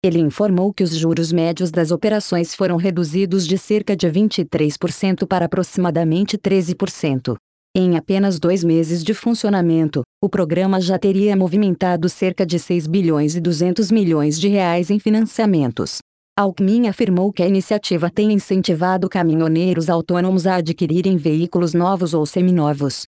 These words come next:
contribuindo para melhorar a eficiência do transporte rodoviário. O vice-presidente também mencionou medidas voltadas à indústria automobilística sustentável, incluindo a eliminação do imposto sobre produtos industrializados para veículos considerados ambientalmente adequados.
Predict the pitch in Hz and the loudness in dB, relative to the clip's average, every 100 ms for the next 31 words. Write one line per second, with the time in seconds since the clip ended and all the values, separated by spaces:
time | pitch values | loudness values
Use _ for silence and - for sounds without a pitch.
0 | - 202 190 233 190 190 202 208 208 190 | -4 -2 0 0 0 0 2 0 0 0
1 | 185 175 185 160 170 165 190 - 180 175 | 2 2 2 2 0 0 -4 -4 -2 0
2 | 190 - 151 151 214 220 - 208 220 233 | 0 -2 -2 -2 0 0 -2 -2 0 0
3 | 165 196 190 190 208 147 123 113 - _ | 0 2 0 0 0 0 -2 -6 -8 _
4 | _ - 220 180 196 - - 202 190 165 | _ -4 -2 0 0 0 -2 -2 0 0
5 | 165 190 208 226 180 185 190 185 - 170 | 0 0 0 2 2 2 0 -2 -2 -2
6 | 170 180 185 175 208 202 170 196 180 165 | 0 0 0 0 0 0 0 -2 0 0
7 | 165 180 180 165 165 202 - 196 185 196 | 0 0 0 0 0 -2 -2 -2 0 0
8 | 175 156 180 165 156 - 185 180 - 196 | 0 0 0 0 -2 -4 -4 -4 -4 -4
9 | 180 156 156 147 147 160 - - 220 202 | -2 -2 0 0 0 -2 -4 -2 -2 0
10 | 185 180 180 165 160 156 143 - 165 165 | 0 2 2 0 2 0 0 -2 -4 -2
11 | 185 185 190 185 - 180 202 196 196 165 | 0 0 0 -2 -4 -4 -4 -2 -2 -2
12 | 160 160 175 196 196 - 185 170 151 151 | -2 -2 0 0 0 -2 -2 0 0 0
13 | 156 160 - 180 147 156 156 165 175 170 | 0 -2 -2 -2 0 0 0 0 -2 -2
14 | - 214 - 180 170 175 170 160 170 170 | -2 -2 -2 -2 0 0 -2 -2 0 0
15 | 190 180 196 190 165 165 196 185 202 170 | 0 0 0 2 2 0 -2 -2 -2 0
16 | 147 131 123 | 0 -2 -4